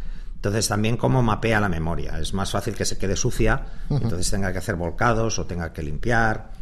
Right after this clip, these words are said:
Speaker 1: Eh, el swap crece de una forma mucho más desmesurada. En, en Mac no tienes control sobre el swap.
Speaker 2: Ujú.
Speaker 1: En Windows sí tienes control sobre el swap. Tú puedes decirle qué cantidad de swapping quieres. Si quieres
Speaker 2: Ujú.
Speaker 1: hacer...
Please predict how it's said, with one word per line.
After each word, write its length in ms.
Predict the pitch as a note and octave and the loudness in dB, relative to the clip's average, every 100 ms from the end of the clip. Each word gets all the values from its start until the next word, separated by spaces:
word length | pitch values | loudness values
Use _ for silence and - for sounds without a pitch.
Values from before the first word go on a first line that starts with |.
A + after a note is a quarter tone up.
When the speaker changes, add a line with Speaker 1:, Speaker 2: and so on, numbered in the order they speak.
| - - - - | -6 -4 -4 -4
Speaker 1:
Eh, 300 | - F#2+ G2 - | -2 0 -2 -2
el 120 | F#2+ | -2
swap 420 | - A#2+ A2 - - - - - | 0 0 0 -2 -8 -10 -10 -2
crece 300 | A2+ G#2+ A2+ | 0 2 2
de 60 | |
una 140 | G#2 G2 | 2 0
forma 320 | - F#2 F#2+ | -2 -2 -2
mucho 260 | F#2+ G2 F2+ | -2 -2 -2
más 180 | F2 | -2
desmesurada. 640 | F2 E2 E2+ - D2 C#2+ - - - - - - | -2 -4 -4 -2 -2 -4 -6 -6 -6 -6 -4 -2
En, 220 | - - - | 0 2 2
en 100 | G#2+ | 4
Mac 200 | A#2 C3+ | 4 4
no 120 | C#3 | 4
tienes 220 | C3 G#2+ | 4 2
control 380 | - E2+ F2+ E2 | -2 -4 -4 -4
sobre 220 | - D2 | -4 -4
el 80 | C#2+ | -6
swap. 320 | - C#2+ B1+ - - - - - | -6 -6 -6 -6 -8 -8 -12 -8
Speaker 2:
Ujú. 220 | - F2+ E2 | -6 -4 -2
Speaker 1:
En 140 | G2+ | 0
Windows 340 | G2+ G#2 G2+ | 0 0 -2
sí 160 | - - | -2 -2
tienes 280 | - - - | -2 -2 0
control 300 | - - - | 0 0 -2
sobre 220 | - - | -4 -8
el 40 | - | -8
swap. 300 | - - - - - - - - - | -8 -8 -10 -12 -10 -10 -8 -6 -4
Tú 100 | - | -2
puedes 200 | A2+ B2+ | 2 4
decirle 340 | A2 - A#2+ B2 | 4 2 2 2
qué 120 | A2 | 2
cantidad 380 | A2 G#2+ A2+ G#2+ | 2 2 2 2
de 60 | G2 | 0
swapping 360 | - F#2+ D#2+ | -2 -4 -4
quieres. 480 | - C#2 - - - - - - | -4 -6 -6 -4 -2 -2 -4 -6
Si 120 | - - | -10 -6
quieres 240 | F2+ A2+ | -2 0
Speaker 2:
Ujú. 80 | G#2 | 0
Speaker 1:
hacer... 480 | E2 G2+ G2 F2+ E2+ | 2 2 2 2 0